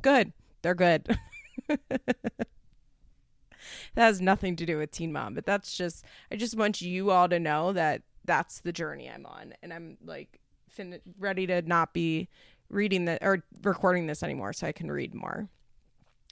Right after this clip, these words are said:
Although, really, I should go to, for a walk because my back hurts. My car's also getting inspected right now, which, by the way, Pennsylvania is so fucking annoying. I have to get my car inspected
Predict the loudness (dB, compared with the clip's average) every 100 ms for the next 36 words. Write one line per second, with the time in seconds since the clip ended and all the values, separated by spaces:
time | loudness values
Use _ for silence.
0 | -6 -2 0 2 4 4 0 -4 -4 -4
1 | -4 -2 -2 0 -2 -6 -6 -10 -10 -10
2 | -10 -8 -10 -10 -12 -10 -12 -14 -16 -20
3 | _ -2 2 2 4 2 2 2 2 2
4 | 2 0 -2 0 0 0 0 0 0 0
5 | -2 -4 -4 -2 0 0 -2 -6 -4 -2
6 | 0 0 0 -2 -6 -8 -10 -10 -20 -20
7 | -2 0 0 -2 -2 -2 -4 -6 -6 -4
8 | -6 -6 -6 -6 -6 -8 -6 -8 -4 -6